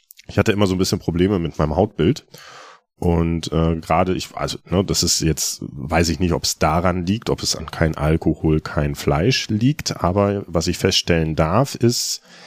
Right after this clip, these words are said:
dass dieses Jahr das erste Jahr ist, wo ich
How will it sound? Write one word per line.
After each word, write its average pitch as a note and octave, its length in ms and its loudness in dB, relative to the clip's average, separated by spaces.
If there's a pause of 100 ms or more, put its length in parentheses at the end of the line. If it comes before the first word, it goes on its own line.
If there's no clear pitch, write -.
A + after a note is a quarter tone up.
(200)
dass E2+ 160 2
dieses B2 460 0
Jahr A2 300 2
das A2+ 220 -2
erste F#2 520 0
Jahr G2 380 2
ist, - 280 -2
wo F#2+ 240 2
ich - 380 -2